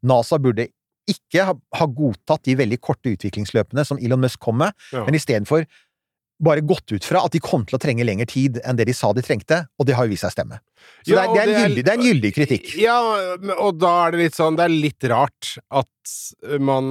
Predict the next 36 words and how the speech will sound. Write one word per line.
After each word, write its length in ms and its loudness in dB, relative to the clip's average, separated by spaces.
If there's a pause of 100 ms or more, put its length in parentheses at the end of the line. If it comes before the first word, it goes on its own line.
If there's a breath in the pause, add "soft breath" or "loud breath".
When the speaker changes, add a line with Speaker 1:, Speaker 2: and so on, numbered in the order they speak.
Speaker 2:
har, 400 2
eh, 320 -2
tenkt 320 -4
at, 160 -6
ja, 160 0
men 140 -2 (260)
dette 380 -6
kommer 240 -4
til 80 -8
å 20 -16
skje 240 -4 (160)
i, 160 -4
i 400 -8
løpet 240 -2
av 80 0
den 160 -4
tida. 240 -2 (240)
Speaker 1:
Ja. 140 0 (180)
Speaker 2:
Når 160 2
man 160 2
vet, 240 -4
ah, 140 -8 (260)
finnes 320 0
det 160 0
et 160 -4 (160)
eneste 800 -2
sånn 320 0 (160)
romprogram, 600 0 (340)
altså 240 -4
bortsett 400 -10
fra 160 -2 (320)
Apollo 400 -6
kanskje 240 -2
da, 80 2 (180)
Speaker 1:
Ja. 140 0 (160)
Speaker 2:
som 540 0